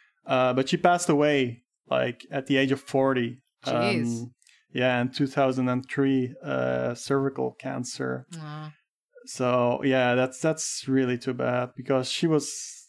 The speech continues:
Speaker 1: like, she has a really strong screen presence, and, yeah. Uh, Maggie Cheung does, I don't think, have, have you seen, like, um, her,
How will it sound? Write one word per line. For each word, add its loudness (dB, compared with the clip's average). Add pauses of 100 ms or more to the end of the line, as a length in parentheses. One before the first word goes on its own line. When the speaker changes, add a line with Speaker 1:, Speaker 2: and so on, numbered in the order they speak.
Speaker 1:
like, -4 (200)
she 2
has 4
a 4
really 4
strong 0
screen -2
presence, -4
and, 0 (800)
yeah. 0 (440)
Uh, 2 (400)
Maggie 2
Cheung 0
does, -4 (840)
I 0
don't 2
think, 0 (500)
have, 0
have 2
you 2
seen, 0
like, 2
um, 2
her, -2